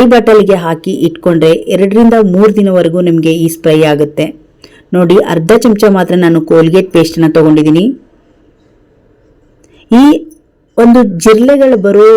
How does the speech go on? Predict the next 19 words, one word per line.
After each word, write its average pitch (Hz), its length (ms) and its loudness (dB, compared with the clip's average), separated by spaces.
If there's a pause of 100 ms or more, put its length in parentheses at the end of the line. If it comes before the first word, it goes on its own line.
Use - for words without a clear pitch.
(120)
ಒಂದು 190 200 -4 (160)
ಜಾಗದಲ್ಲಿ, 156 520 -6 (500)
ಮತ್ತೆ 208 260 0
ಈ - 20 -6 (120)
ಕೌಂಟರ್ 220 420 0
ಟಾಪ್ 190 220 -4
ಹತ್ರ, 165 180 -6 (180)
ಮತ್ತೆ 165 180 -4 (120)
ಗ್ಯಾಸ್ 170 280 -2 (120)
ಕೆಳಗಡೆ, 160 440 2 (580)
ಇಲ್ಲಿ 220 180 2 (140)
ಇದನ್ನ 220 320 2
ಈ 214 100 -4
ಸ್ಪ್ರೇ 202 240 2 (200)
ಮಾಡಿ 170 280 -2 (220)
ಅವಾಗವಾಗ 214 520 2 (120)
ಕ್ಲೀನ್ 247 280 2
ಮಾಡ್ಕೊಳ್ಳೋದ್ರಿಂದ 160 640 -2 (600)
ಈ 202 40 2